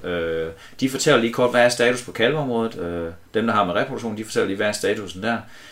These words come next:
Øh, tavlemødet nærmest også fungerer uden lederen, øh, er til stede, så er der bare en tavlemøder, øh, leder, de selv udpeger. Øh, så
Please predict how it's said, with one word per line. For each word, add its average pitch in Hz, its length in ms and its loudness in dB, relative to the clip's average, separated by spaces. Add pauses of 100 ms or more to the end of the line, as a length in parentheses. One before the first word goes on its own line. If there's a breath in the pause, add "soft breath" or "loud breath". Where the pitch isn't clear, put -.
(220 loud breath)
Øh, 95 320 4
tavlemødet 117 520 4
nærmest 110 220 0
også 113 160 0
fungerer 117 400 4
uden 151 260 2
lederen, 123 380 2
øh, 82 420 -6
er 92 80 -6
til - 120 -8
stede, 120 280 4
så 131 120 -2
er 120 40 4
der 107 80 2
bare 110 120 2
en 110 60 -2
tavlemøder, 92 760 0
øh, 82 380 -4 (260)
leder, 101 260 -2
de 98 100 -8
selv 127 180 0
udpeger. 90 440 -4 (140)
Øh, 78 60 -8 (560 loud breath)
så 117 200 2